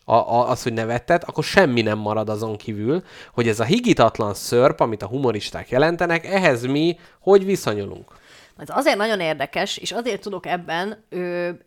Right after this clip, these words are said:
Speaker 2: eszméletlen, egész rengeteg kredibilitással megszólalni,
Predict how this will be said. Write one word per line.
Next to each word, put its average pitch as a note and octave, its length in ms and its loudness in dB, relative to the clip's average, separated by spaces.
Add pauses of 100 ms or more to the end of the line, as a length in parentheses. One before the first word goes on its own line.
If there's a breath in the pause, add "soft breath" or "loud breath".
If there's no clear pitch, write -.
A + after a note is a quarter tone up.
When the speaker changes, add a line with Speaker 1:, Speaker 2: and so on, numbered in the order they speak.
(120)
Speaker 2:
eszméletlen, F3+ 920 -4 (380)
egész A#3 380 0
rengeteg F3 440 -10
kredibilitással D#3+ 800 -8
megszólalni, F#3+ 680 -4